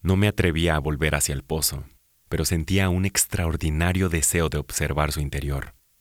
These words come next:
Por esta causa comencé a caminar describiendo una amplia curva en busca de algún punto ventajoso y mirando continuamente hacia los montones de arena tras los cuales se ocultaban los recién llegados. En cierta oportunidad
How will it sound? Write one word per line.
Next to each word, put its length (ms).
Por 120
esta 200
causa 300
comencé 340
a 40
caminar 480
describiendo 640
una 340
amplia 400
curva 540
en 200
busca 300
de 100
algún 360
punto 320
ventajoso 720
y 40
mirando 460
continuamente 760
hacia 240
los 120
montones 540
de 80
arena 380
tras 260
los 280
cuales 540
se 120
ocultaban 640
los 180
recién 500
llegados. 600
En 140
cierta 340
oportunidad 720